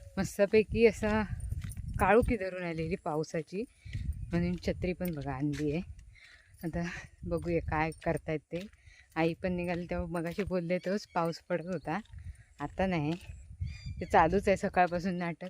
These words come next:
पण तरी पण बघू आता आई कसं वारवतायत ते बघायचं आहे मेन.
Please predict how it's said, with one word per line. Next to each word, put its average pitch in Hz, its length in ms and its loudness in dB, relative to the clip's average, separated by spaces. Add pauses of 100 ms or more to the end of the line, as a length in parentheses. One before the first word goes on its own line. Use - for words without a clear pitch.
(100)
पण 202 160 -8
तरी 208 120 -2
पण 220 220 4
बघू 185 260 -6 (220)
आता 175 180 -6 (520)
आई 185 180 4
कसं 190 340 0
वारवतायत 160 520 0 (140)
ते 233 100 12
बघायचं 139 460 0
आहे 143 60 -4
मेन. 143 220 -4